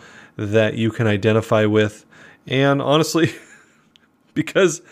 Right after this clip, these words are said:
I'm not the one that's fully going to define what it means to be a New Age Christian, right?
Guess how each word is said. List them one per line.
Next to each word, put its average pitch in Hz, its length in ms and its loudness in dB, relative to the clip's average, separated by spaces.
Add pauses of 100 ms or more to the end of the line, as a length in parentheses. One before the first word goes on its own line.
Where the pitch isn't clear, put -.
(240)
I'm 160 200 0
not 190 180 4
the 185 100 4
one 170 280 2
that's 156 260 0
fully 160 360 4
going 160 280 0
to 147 80 -4
define 147 560 0
what 139 140 2
it 139 180 0
means 143 300 0
to 143 120 0
be 139 160 2
a 135 60 4
New 139 160 2
Age 131 160 2
Christian, - 400 -4 (580)
right? 107 340 -2